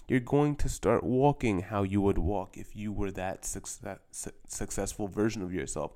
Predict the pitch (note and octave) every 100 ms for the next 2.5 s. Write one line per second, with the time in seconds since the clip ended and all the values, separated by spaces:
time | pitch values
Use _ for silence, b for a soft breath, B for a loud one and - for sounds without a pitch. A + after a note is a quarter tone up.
0 | B B B - G2+ G2+ G2+ B2 A#2+ -
1 | - A#2+ C3 C3 G#2+ F2 F2 F#2 E2 D#2+
2 | D2+ - F#2 D2 -